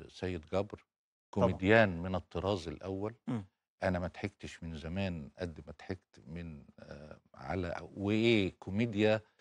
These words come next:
Speaker 1: الكوميديا الشيك،
Speaker 2: راقية.
Speaker 1: الكوميديا الراقية اللي
Speaker 2: مم.
Speaker 1: فيها خروج ولا فيها إسفاف. هو بمجرد ما كان بيطلع على المسرح بعد
Speaker 2: مم.
Speaker 1: كده كنا إحنا ب-، بن-،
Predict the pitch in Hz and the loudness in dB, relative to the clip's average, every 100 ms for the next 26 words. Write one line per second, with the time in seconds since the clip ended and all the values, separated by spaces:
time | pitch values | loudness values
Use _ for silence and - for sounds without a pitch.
0 | _ _ _ - 95 107 98 92 82 76 | _ _ _ -8 0 0 2 2 2 0
1 | 92 - 107 82 - - - - 120 95 | -2 0 2 0 -4 -2 2 2 2 2
2 | 104 95 87 78 98 - 85 80 - 87 | 2 4 2 2 0 0 -6 -4 -4 -4
3 | 95 104 95 - - 101 95 78 71 76 | -2 0 0 0 -4 0 0 -2 -6 -8
4 | 78 - 98 82 85 58 55 - - - | -8 -6 -4 -2 -2 -2 -4 -8 -16 -10
5 | - - 101 98 90 - 71 - - - | -6 0 2 4 2 -4 -12 -12 -14 -20
6 | - _ _ - 123 175 151 117 101 98 | -20 _ _ 2 8 10 10 8 8 4
7 | 98 143 135 98 87 127 123 107 127 95 | 6 6 6 4 -2 0 2 2 2 2
8 | 82 85 87 113 - 85 - 78 82 107 | 2 2 0 0 0 -4 0 0 0 0
9 | 101 113 104 - 95 120 - 101 85 78 | 0 0 0 -2 0 0 -2 -10 -12 -12
10 | - 58 - 82 80 | -8 -8 -6 -10 -10